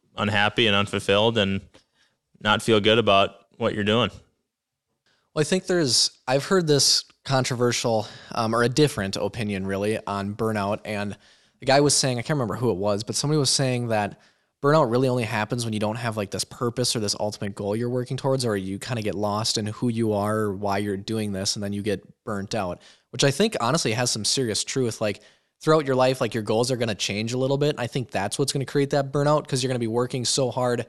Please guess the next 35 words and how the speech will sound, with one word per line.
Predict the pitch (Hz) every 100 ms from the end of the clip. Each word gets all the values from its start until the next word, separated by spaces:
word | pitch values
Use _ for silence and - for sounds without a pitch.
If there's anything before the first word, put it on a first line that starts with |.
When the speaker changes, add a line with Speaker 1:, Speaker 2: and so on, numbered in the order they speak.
| _ _ _ -
Speaker 2:
When | 151
you've | 196
got | 208
this, | 175 151
like, | 117 113
big | 127 151
vision | 127 131 135 143 139
and | - 117
it's | 107
so | - 156 139
clear | - 143 135
in | 131
your | 120
mind | 113 110 113 113 -
and | 120
you | 113
can | 110 101
visualize | 120 139 143 131 131 131
it | 127 - - - -
and | 117
it's | 113
just, | 139 123 -
you | 117
know, | 98 -
you're | 123
so | - - 147 143
excited | - 117 104 131
about | 135 135 135
that. | 147 151 - _ -
I |
mean, | 131
you'll | 127 151
work, | 131 135 127 - - -
you | 110
know, | 98